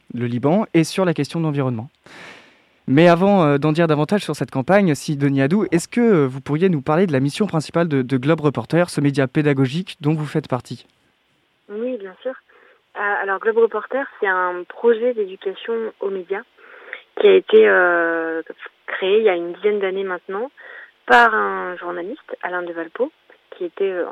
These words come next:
Speaker 2: envoyé spécial, euh, de Radio France et, euh, enfin, correspondant,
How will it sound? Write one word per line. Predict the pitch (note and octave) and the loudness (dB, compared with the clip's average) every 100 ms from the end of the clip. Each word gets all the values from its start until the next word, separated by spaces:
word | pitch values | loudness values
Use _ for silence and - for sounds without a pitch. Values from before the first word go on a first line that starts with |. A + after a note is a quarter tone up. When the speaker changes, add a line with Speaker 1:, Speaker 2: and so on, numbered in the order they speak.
| F3 | -8
Speaker 2:
envoyé | F3 F3 E3 | -8 -10 -10
spécial, | - E3 - F#3 | -14 -14 -8 -8
euh, | F3+ E3 D#3+ _ _ | -6 -8 -10 _ _
de | E3+ | -8
Radio | D#3+ D#3+ D#3+ | -8 -8 -12
France | - A3+ C4+ - - _ - | -8 -6 -6 -8 -20 _ 0
et, | G3+ G#3 | 4 4
euh, | F#3+ | 4
enfin, | F3 - | -2 -10
correspondant, | E3 E3 D#3+ - F3 G#3+ | -10 -10 -12 -14 -12 -12